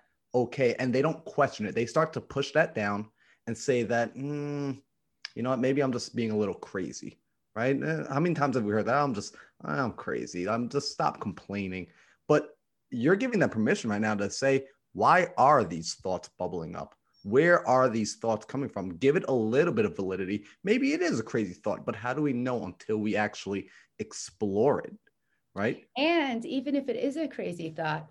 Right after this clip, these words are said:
Speaker 2: so what's wrong with a crazy thought?
Speaker 1: Hmm.
Speaker 2: What's wrong with going outside the box?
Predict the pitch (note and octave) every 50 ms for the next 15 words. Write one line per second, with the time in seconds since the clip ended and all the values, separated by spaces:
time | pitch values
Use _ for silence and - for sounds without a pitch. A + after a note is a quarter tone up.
0 | _ _ - - - - A#3 A#3 A3 B3+ B3 B3 - A#3+ A#3+ A#3 A#3+ A#3+ A#3+ A#3+
1 | - A#3+ A#3 A#3 A3+ A#3 A#3 C4+ D4+ E4+ - - G#2+ A#2+ C3+ D3 D3 C#3+ C3+ A#2+
2 | A2 G2+ F#2+ F#2 F#2 F2+ D#2 - - - - _ _ _ _ _ _ _ _ _
3 | _ - G#3+ A#3 A#3 - A3 A#3+ A#3+ B3 A#3+ A#3 A#3 A#3 A#3 A#3 A#3+ A#3+ A#3 A3+
4 | A3+ A3+ B3+ A#3 A3+ A3 G#3 F3+ G#3 A#3+ C#4+ A#3+ - - - - - - - -
5 | -